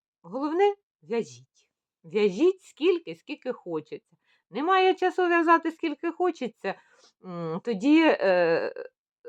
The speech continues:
знаходьте якісь, е, хвилинки, тридцять хвилинок в день,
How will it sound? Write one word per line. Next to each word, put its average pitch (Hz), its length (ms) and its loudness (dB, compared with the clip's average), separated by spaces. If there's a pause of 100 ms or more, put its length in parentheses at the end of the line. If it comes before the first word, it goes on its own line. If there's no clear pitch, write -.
(100)
знаходьте 240 880 0
якісь, 208 640 -2 (320)
е, 156 380 -12
хвилинки, 247 680 2
тридцять 277 440 -4
хвилинок 214 460 0
в 170 60 -12
день, 269 380 2